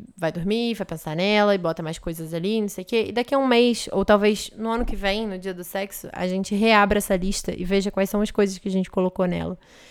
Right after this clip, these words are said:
E quais são as coisas que mudaram na nossa vida sexual e como é que esses elementos mudam a nossa percepção da definição do que é sexo pra gente. E do que é que a gente gosta quando a gente transa em outras, com outras pessoas.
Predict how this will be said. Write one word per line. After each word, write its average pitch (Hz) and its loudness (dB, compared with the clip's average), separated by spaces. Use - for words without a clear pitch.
E 196 -4
quais 214 2
são 220 -2
as 214 -4
coisas 202 0
que - -8
mudaram 196 4
na 190 4
nossa 190 2
vida 175 -4
sexual 190 0
e 196 -8
como 214 2
é 220 2
que 233 -8
esses 214 0
elementos 208 -4
mudam 240 4
a 226 4
nossa 214 0
percepção 202 -4
da 214 0
definição 190 -4
do 202 -4
que 190 -8
é 185 -4
sexo 180 -8
pra 185 -4
gente. 165 -12
E 196 -14
do 175 -10
que 180 -8
é 175 -2
que 175 -8
a 196 -8
gente 185 -10
gosta 180 -4
quando 175 -8
a 175 -8
gente 175 -12
transa 170 -8
em - -10
outras, 165 -16
com 180 -10
outras 170 -6
pessoas. - -12